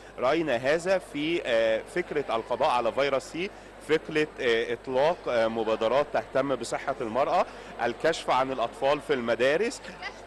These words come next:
Speaker 2: عن الجنين قبل ميلاده. آه.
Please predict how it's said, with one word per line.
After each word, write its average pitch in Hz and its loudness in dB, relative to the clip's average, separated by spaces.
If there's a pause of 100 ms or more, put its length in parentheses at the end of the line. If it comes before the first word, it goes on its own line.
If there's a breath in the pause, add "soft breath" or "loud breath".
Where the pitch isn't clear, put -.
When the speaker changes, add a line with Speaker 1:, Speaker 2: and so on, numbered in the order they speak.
(120)
Speaker 2:
عن 302 -14 (100)
الجنين 370 -14 (160)
قبل 349 -2
ميلاده. 285 -2 (580)
آه. 104 -8